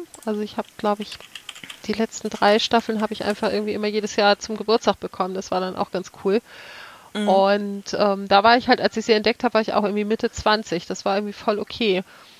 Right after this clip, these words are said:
Speaker 1: Und, ähm, dann hab ich die halt, wie gesagt, ne, immer mal irgendwie wieder geguckt, mal auf Deutsch, mal auf Englisch. Und immer dachte ich auch so, „Wait, ich bin jetzt älter als Lorelei.“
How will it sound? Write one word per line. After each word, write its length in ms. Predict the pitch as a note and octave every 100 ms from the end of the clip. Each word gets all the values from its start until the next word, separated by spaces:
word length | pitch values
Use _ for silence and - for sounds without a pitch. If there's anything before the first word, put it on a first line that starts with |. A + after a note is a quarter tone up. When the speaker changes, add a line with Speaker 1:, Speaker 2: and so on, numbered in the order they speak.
| _ _ _ -
Speaker 1:
Und, 540 | G2+ G3+ G2+ G2+ F#3+ -
ähm, 380 | - G3 F#3+ G3 F#3+
dann 160 | G#3
hab 100 | G#3+
ich 80 | A3
die 140 | - A3
halt, 160 | G3+
wie 40 | G#3
gesagt, 300 | G3 F#3 G#3
ne, 140 | A3+
immer 200 | F#3+ G#3+
mal 380 | G#3 G#3 G#3+ G#3+
irgendwie 380 | F#3+ G3+ - G3+
wieder 200 | - F#3
geguckt, 500 | G3+ - F#4 F4+ -
mal 120 | G#3
auf 100 | G3
Deutsch, 340 | - C4+ C#4 -
mal 120 | G3+
auf 80 | -
Englisch. 400 | A#3 A#3+ A#3 -
Und 60 |
immer 120 | G3+ G#3
dachte 240 | G#3 -
ich 60 | -
auch 80 |
so, 160 | - G#3
„Wait, 320 | A3 G#3 G3+
ich 260 | - - -
bin 180 | A3 G#3+
jetzt 300 | G#3+ - -
älter 440 | F#3 F#3 G3 G3+
als 260 | F3 - G#3
Lorelei.“ 400 | C4 C4 A#3